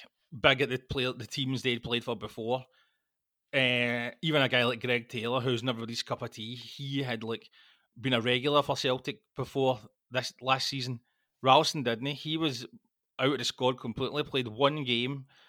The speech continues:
in season twenty twenty-one. Yeah, Ange saw something in him. Another example, Ange being a great manager, he saw something in Ralston in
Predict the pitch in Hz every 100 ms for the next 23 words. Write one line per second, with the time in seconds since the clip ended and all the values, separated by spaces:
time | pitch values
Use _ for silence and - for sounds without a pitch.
0 | _ _ - 117 117 139 123 123 120 139
1 | 123 - 117 113 113 123 135 _ _ _
2 | _ _ _ 151 120 135 147 - 131 135
3 | 139 - 127 127 139 123 123 143 139 120
4 | 127 135 127 113 123 123 120 120 117 123
5 | 107 117 107 117 131 120 143 - 131 127
6 | 127 123 120 117 104 113 - 139 127 _
7 | _ _ - 120